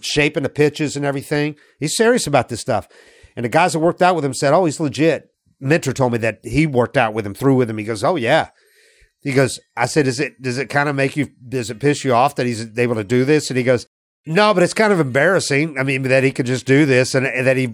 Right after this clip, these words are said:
that he, uh, he's so smooth that he can pick a ball up and do this that we work on years and years on." But he said, "I have no doubt that he can do it if he wants to." And he said his heart, he's set his mind to do this and he's serious about it. But I asked Culberson about the velo and he goes,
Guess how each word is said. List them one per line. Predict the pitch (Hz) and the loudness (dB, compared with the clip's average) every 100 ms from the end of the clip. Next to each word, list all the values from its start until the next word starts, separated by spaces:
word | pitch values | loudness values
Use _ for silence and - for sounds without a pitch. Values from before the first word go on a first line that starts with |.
| - | -2
that | 131 | -2
he, | 127 120 | 0 -4
uh, | 117 113 113 | -8 -12 -6
he's | 123 - | -4 0
so | 151 | 2
smooth | 135 - 147 160 135 | 2 0 4 4 4
that | 127 | 0
he | 135 | -2
can | 127 120 - - | -4 -8 -8 -4
pick | 147 | -4
a | 120 | 0
ball | 131 143 | 2 2
up | 120 | 0
and | 110 | 0
do | 143 170 | 2 2
this | 180 110 - | 2 -2 -4
that | 117 | -2
we | 127 | -2
work | 123 131 - | 2 2 0
on | 120 | -4
years | 113 135 98 | -2 -2 -4
and | 104 | -2
years | 131 156 110 | 0 0 0
on." | 107 113 110 - - _ _ | -2 -4 -8 -18 -20 _ _
But | 135 | 0
he | 135 147 | 0 0
said, | 139 | 0
"I | 139 | 2
have | 151 | 0
no | 131 143 | 0 0
doubt | 135 147 123 | 2 2 0
that | 113 | -4
he | |
can | - 110 | -6 -4
do | 120 120 | 0 0
it | |
if | 104 | 0
he | 110 | -4
wants | 117 117 | -4 -4
to." | 113 | -4
And | 101 | -2
he | 127 | -2
said | 127 127 | -2 -2
his | 110 123 | -2 -2
heart, | 123 - | -2 -4
he's | 120 123 - - - - | -8 -8 -12 -12 -12 -2
set | 143 135 | 0 0
his | 117 123 107 | -2 -6 -6
mind | 117 123 123 117 107 98 | -4 -2 -2 -4 -8 -8
to | 110 | -6
do | 110 120 | -2 -2
this | 110 110 | -4 -8
and | 101 | -12
he's | - | -6
serious | 139 139 123 | -4 -4 -6
about | 104 101 95 | -6 -6 -6
it. | - - - - _ 117 | -12 -20 -20 -20 _ -2
But | 135 131 - _ - | 2 2 -2 _ -2
I | 151 | 0
asked | 156 - | 0 2
Culberson | 156 151 135 | 2 2 0
about | 131 127 | 0 2
the | 120 | 0
velo | 131 139 139 117 | 2 4 4 4
and | 117 | 2
he | |
goes, | 107 110 - | -2 -2 -6